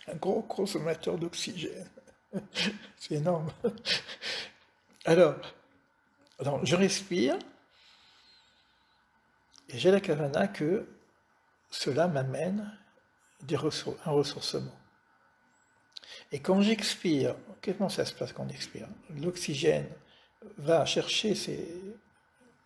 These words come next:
les, les écorces, les trucs qui, qu'il faut nettoyer, le carbone, et on, on expire du gaz carbonique. Donc l'expiration, c'est une épuration.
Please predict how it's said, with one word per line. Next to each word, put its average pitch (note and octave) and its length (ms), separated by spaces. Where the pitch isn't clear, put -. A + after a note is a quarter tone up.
les, C#3+ 480
les D#3+ 560
écorces, - 520
les C3+ 100
trucs - 280
qui, E3 380
qu'il - 100
faut F3 100
nettoyer, F3+ 640
le - 920
carbone, G3 460
et D3 80
on, C3+ 320
on B2+ 120
expire F#3 440
du C3+ 100
gaz C3 200
carbonique. - 640
Donc D3+ 220
l'expiration, E3 840
c'est - 240
une B2 160
épuration. E3 640